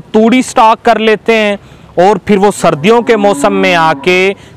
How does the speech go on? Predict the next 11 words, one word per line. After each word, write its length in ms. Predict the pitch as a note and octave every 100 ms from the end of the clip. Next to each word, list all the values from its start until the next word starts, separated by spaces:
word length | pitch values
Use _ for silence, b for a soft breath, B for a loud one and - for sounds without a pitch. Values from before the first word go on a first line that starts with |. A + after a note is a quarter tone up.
| -
फिर 140 | G3 A3
वो 160 | G3 F3
तूड़ी 460 | F3 E3 E3+ F#3 -
एक 320 | F#3+ A3 G#3
हज़ार 340 | E3 C3+ C#3 D3+
रुपये 300 | C#3+ E3+ E3
मन 360 | C3 C3+ F3
पे 120 | E3+ E3+
फरोख्त 420 | - C#3+ C3+ -
होती 320 | A#2+ - C3
है। 160 | A#2+